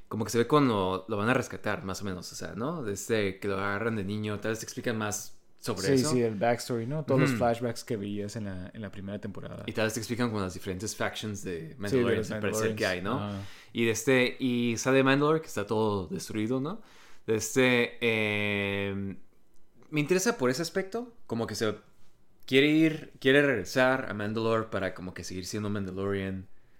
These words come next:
Speaker 2: Sí,
Speaker 1: que es
Speaker 2: sí,
Speaker 1: lo que
Speaker 2: sí.
Speaker 1: pasaban.
Speaker 2: Col-, que lo perdonen por, por haberse quitado el casco.
Speaker 1: Ajá, sí,
Speaker 2: <laughs>
Speaker 1: exactamente, que es lo que explican en Boba Fett, ¿no?
Speaker 2: Eh.
Speaker 1: De este, eh, y pues
Speaker 2: Sí.
Speaker 1: ajá, de este, eh, ¿tú qué piensas? ¿Te gustó?
Speaker 2: Digo, sí, sí se me hace suave, la verdad. O sea, como que,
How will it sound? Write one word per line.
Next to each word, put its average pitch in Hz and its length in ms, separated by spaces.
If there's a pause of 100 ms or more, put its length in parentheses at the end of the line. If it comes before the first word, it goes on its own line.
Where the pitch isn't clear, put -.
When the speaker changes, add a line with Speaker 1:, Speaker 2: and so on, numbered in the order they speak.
(200)
Speaker 2:
Sí, 139 120
Speaker 1:
que 123 80
es 110 60
Speaker 2:
sí, 117 40
Speaker 1:
lo 123 80
que 107 80
Speaker 2:
sí. - 60
Speaker 1:
pasaban. 107 400
Speaker 2:
Col-, 131 180
que 135 80
lo 127 140
perdonen 117 480
por, 101 340
por 98 220
haberse 95 260
quitado 110 240
el 110 80
casco. - 380 (100)
Speaker 1:
Ajá, 180 640
sí, 147 80
Speaker 2:
<laughs> - 0
Speaker 1:
exactamente, 131 460
que 131 80
es 131 60
lo 165 60
que - 60
explican 139 380
en 117 100
Boba 123 180
Fett, 120 260
¿no? 127 220
Speaker 2:
Eh. 120 60
Speaker 1:
De 101 60
este, 110 580
eh, 98 800
y 104 320
pues 101 300
Speaker 2:
Sí. 110 360 (380)
Speaker 1:
ajá, 143 420
de 139 120
este, 165 500
eh, 180 540
¿tú 190 80
qué 190 60
piensas? - 480 (100)
¿Te 110 80
gustó? 151 480 (580)
Speaker 2:
Digo, 156 220
sí, 165 160
sí 190 160
se 233 100
me 196 80
hace - 140
suave, 117 280
la 98 100
verdad. 98 220
O 107 40
sea, 113 320
como 131 320
que, 131 800